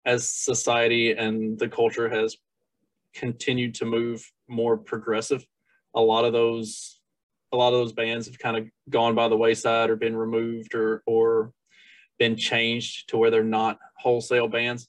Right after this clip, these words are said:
So, so that, that also is something that accounts for that statistical drop in abortion rates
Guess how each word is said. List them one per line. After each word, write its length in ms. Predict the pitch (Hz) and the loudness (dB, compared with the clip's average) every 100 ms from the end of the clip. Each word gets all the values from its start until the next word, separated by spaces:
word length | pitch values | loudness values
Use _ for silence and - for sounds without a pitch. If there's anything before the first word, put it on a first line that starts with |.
| _ | _
So, 480 | - - 117 110 104 _ _ _ _ _ _ | -10 -2 0 0 -2 _ _ _ _ _ _
so 180 | - 170 | 0 2
that, 240 | 196 202 - | 2 0 -4
that 220 | 151 160 | 2 2
also 640 | 147 147 - 143 135 127 120 _ _ | 4 2 4 4 6 4 -2 _ _
is 240 | 135 123 - | -4 -4 -4
something 340 | 131 123 127 | -6 -4 -2
that 100 | 120 | 0
accounts 420 | 113 - 120 117 | -2 -4 -8 -8
for 360 | - 120 120 117 | -8 -4 0 0
that 180 | 117 120 | 0 -2
statistical 580 | - 113 - 120 - 117 | -6 -8 -6 -4 -2 -4
drop 420 | 110 113 113 - | -2 -2 0 0
in 180 | 135 120 | -2 -2
abortion 500 | 107 113 120 - 123 | -2 -2 -2 -4 -2
rates 380 | 123 120 - | 0 0 -6